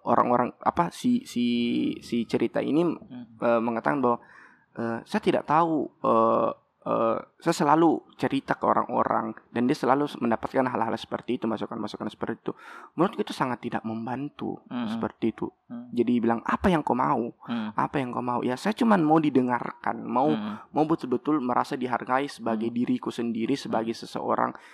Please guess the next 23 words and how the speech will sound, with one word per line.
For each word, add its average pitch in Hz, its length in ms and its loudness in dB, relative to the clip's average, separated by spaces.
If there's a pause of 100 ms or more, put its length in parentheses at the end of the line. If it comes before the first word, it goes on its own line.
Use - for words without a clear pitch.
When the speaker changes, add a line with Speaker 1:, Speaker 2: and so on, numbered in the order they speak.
(100)
Speaker 1:
sebagai 113 380 -6
perempuan 123 640 -2
yang, 117 400 -2
yang, 113 320 -4
yang 113 240 -6
mengalami 113 800 -2
kekerasan 110 560 -4
seksual 113 640 0
Speaker 2:
Hmm. 101 80 -6
Speaker 1:
gitu, 107 160 -4
menga-, 107 240 -6
menjadi 110 320 -4
korban 113 400 -2
dan 107 160 -6
sebagainya." - 640 -8 (240)
Speaker 2:
Hmm. 110 400 -12 (640)
Speaker 1:
Itu 117 240 -4
Speaker 2:
Hmm. - 80 -10
Speaker 1:
sih 160 80 2
yang, 139 160 2
yang, 123 200 0
yang, 127 260 0
yang 127 180 0